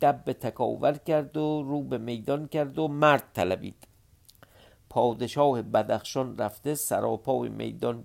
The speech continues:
گردیده، عاقبت به درجهٔ شهادت رسید. چند پادشاه را به درجهٔ شهادت رساند.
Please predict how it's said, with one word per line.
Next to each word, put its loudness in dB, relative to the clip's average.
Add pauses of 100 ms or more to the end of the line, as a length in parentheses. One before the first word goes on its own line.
گردیده، -2 (120)
عاقبت 4
به -6
درجهٔ -2
شهادت -4
رسید. -14 (1800)
چند 0
پادشاه 2
را 4
به -4
درجهٔ -4
شهادت -2
رساند. -14